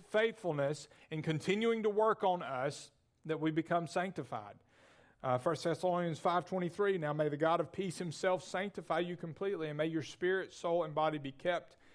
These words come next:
sound and blameless for the coming of our Lord Jesus Christ." He is the one who sanctifies us, and He is faithful to do so. We are dependent upon His faithfulness for the forgiveness of our sins.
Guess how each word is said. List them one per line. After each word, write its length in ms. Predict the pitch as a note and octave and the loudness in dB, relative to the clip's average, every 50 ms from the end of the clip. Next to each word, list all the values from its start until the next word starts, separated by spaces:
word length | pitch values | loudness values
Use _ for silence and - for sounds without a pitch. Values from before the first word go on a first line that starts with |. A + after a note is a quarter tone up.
| - - - | -20 -20 -20
sound 460 | - - - F#3 F3 F#3 G3 F#3+ E3+ | -12 -6 -2 0 0 0 0 0 -2
and 160 | F3 E3+ D3+ | -4 -4 0
blameless 500 | D3+ D3+ D3 D3 D3 D3 C#3+ - - - - - - - _ _ _ - | 0 0 0 -2 -4 -4 -6 -6 -8 -14 -20 -20 -20 -20 _ _ _ -6
for 80 | C#3 | -4
the 80 | B2+ B2 | -4 -2
coming 280 | - D3+ D3+ D3+ D3 | 0 0 0 0 0
of 120 | C#3+ C#3+ C#3+ | 0 2 2
our 120 | D3 C#3 | 4 4
Lord 200 | C#3 C#3 C3+ B2+ | 4 2 2 0
Jesus 340 | B2 C3 B2+ A#2+ A#2+ A#2 - | -4 -6 -8 -8 -8 -10 -4
Christ." 560 | - D#3 D#3+ D3+ B2 G#2+ G#2 - - - - - _ _ _ _ - - - | -2 0 2 0 0 -2 -6 -16 -20 -20 -20 -20 _ _ _ _ -20 -20 -20
He 480 | - - - E3+ F#3+ G3+ F#3+ F#3 E3+ - - - - - | -8 -2 -2 0 0 0 0 0 -2 -4 -8 -12 -6 -4
is 160 | D#3+ D#3 C#3 | -2 -2 0
the 60 | D#3+ D#3 | 0 0
one 180 | D#3+ D#3+ D3+ | 2 2 0
who 100 | D3 D#3 | 0 -2
sanctifies 800 | C#3+ - - E3 E3 D#3 - D3+ - - B2+ B2 B2 A2+ G#2 A#2 | -4 -2 -2 -2 0 0 -4 -4 -2 0 0 0 0 -2 -4 -8
us, 260 | G#2+ G#2 G#2+ - - | -12 -12 -12 -12 -10
and 80 | B2 B2 | -6 -6
He 80 | C3 | -4
is 140 | C#3 B2 - | -4 -4 -4
faithful 360 | - D#3+ D#3 D#3 - - D#3+ C#3+ | -4 -4 -4 -4 -4 -4 -4 -4
to 80 | D3 C#3+ | -2 -2
do 160 | D3+ D#3+ D#3 | -2 -2 -4
so. 340 | - - D3 C3 A#2+ A2+ - - - - - - - - - | -2 -2 -2 -2 -2 -4 -8 -14 -20 -20 -20 -20 -14 -4 0
We 140 | D3+ D#3 | 2 4
are 140 | E3 D#3+ D#3 | 6 6 4
dependent 520 | C#3+ C3+ D3 D3+ - G3+ A#3 A3+ A3+ A3 G#3+ | 2 0 -4 -2 2 2 2 4 4 2 2
upon 320 | - - G#3 G#3+ G#3+ G3 | 2 2 2 2 4 4
His 180 | G3 G3 E3+ - | 2 2 0 0
faithfulness 580 | - G#3 G3 G3+ F#3 - G3 G3+ F#3+ F#3+ - | 2 2 2 2 2 0 -2 0 0 0 -2
for 100 | - G3 | 0 -2
the 100 | F3 E3 | -2 -2
forgiveness 540 | - - F3+ D#3+ E3 F#3 F3+ F#3 F3+ - - | -2 -2 -2 0 2 0 0 0 -2 -2 0
of 100 | F#3+ E3+ | 0 2
our 140 | F#3 F3+ D#3 | 2 2 2
sins. 720 | - - A3+ A#3 A#3 A3 D3 A2+ A2+ - - - - - | -2 -4 -4 -4 -4 -4 -6 -8 -12 -16 -18 -18 -18 -20